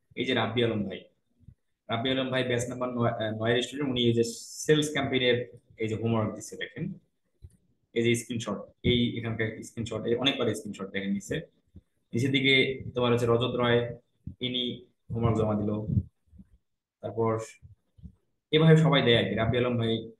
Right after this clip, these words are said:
দিছে আবার, উনি অনেকগুলো দিছে।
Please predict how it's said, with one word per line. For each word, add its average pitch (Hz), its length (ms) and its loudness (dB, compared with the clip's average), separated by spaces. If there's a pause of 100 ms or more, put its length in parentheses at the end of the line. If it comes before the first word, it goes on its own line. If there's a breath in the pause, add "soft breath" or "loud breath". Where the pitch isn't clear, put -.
দিছে 107 240 -4
আবার, 104 300 -2 (2500)
উনি 127 220 -2
অনেকগুলো 110 420 -2
দিছে। 117 320 -6